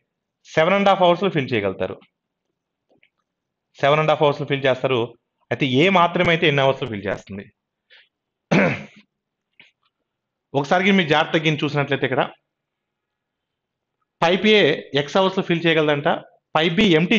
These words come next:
చేస్తుంది, పైప్ B can empty, పైప్ B can empty. So, pipe B can empty it in fifteen hours. If both the pipes are open together, then the tank will be filled. So, ఈ రెండు కలిస్తే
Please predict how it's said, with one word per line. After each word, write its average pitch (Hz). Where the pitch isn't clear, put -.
చేస్తుంది, 113
పైప్ 156
B 190
can 147
empty, 143
పైప్ 143
B 175
can 135
empty. 117
So, 160
pipe 165
B 220
can 180
empty 180
it 185
in 196
fifteen 185
hours. 202
If 135
both 185
the 202
pipes 185
are 170
open 165
together, 160
then 156
the 143
tank 175
will 190
be 180
filled. 120
So, -
ఈ 147
రెండు 185
కలిస్తే 185